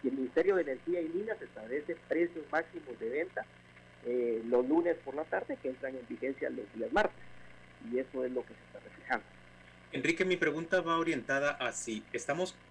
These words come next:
Speaker 2: consumiendo los guatemaltecos el mismo volumen de combustibles que consumíamos en el mes de marzo o en el mes de febrero, o estamos consumiendo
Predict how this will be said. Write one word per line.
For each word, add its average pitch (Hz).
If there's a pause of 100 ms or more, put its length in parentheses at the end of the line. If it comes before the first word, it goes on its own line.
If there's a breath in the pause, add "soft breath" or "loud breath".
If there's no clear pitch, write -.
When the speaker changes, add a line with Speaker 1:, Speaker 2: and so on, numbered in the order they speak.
(140)
Speaker 2:
consumiendo 139
los 156
guatemaltecos 107
el 110
mismo 160
volumen 151
de 139
combustibles 123
que -
consumíamos 107
en 95
el 90
mes 107
de 113
marzo 117
o 110
en 98
el 92
mes 107
de 123
febrero, 143 (420 loud breath)
o 135
estamos 135
consumiendo 117